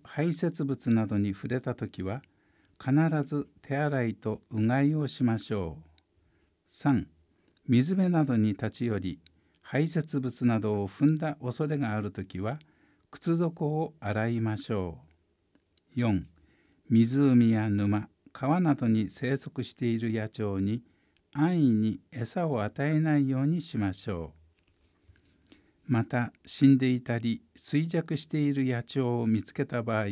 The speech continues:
は、速やかに担当にご連絡ください。詳しいことは、農務課農政係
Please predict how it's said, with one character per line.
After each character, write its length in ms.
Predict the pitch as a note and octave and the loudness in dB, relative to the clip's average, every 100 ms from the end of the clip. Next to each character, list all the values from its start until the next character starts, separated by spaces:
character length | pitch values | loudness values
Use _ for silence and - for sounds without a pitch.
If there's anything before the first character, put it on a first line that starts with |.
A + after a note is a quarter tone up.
| F#2+ | -4
は、 200 | A2 C#3 _ _ _ _ | -6 -8 _ _ _ _
速 300 | - F3+ G3 | -4 2 4
や 160 | F3 | 2
か 160 | D3 C3+ | 2 2
に 240 | A#2+ A2+ - _ | 2 2 -4 _
担 260 | - C#3+ E3 | 0 2 0
当 240 | - D3+ | -2 0
に 200 | D3 D#3+ | 0 0
ご 180 | - G2+ | -2 -2
連 220 | G#2+ A2+ | 2 2
絡 260 | A2+ - A2 | 0 -4 -6
く 120 | A2+ | -4
だ 140 | G#2+ | -6
さ 200 | - A#2 | -4 -4
い。 160 | G#2 E2+ - _ _ _ _ _ _ _ _ _ _ _ _ _ _ | -2 -4 -10 _ _ _ _ _ _ _ _ _ _ _ _ _ _
詳 260 | - C#3 B2 | -2 0 0
し 220 | - B2 | 0 -2
い 60 | - | -2
こ 120 | G#2+ | -2
と 180 | G#2+ G#2 | -2 -2
は、 200 | A2 - - | -4 -8 -8
農 320 | B2 A2 A#2 | -2 2 4
務 160 | A#2 A2+ | 2 0
課 280 | - A2+ - - | -4 -6 -8 -8
農 240 | A2 A2+ | -2 0
政 360 | B2 - A#2 A2+ | 0 -2 -2 0
係 500 | A2 - G2+ F#2+ | -2 -6 -6 -8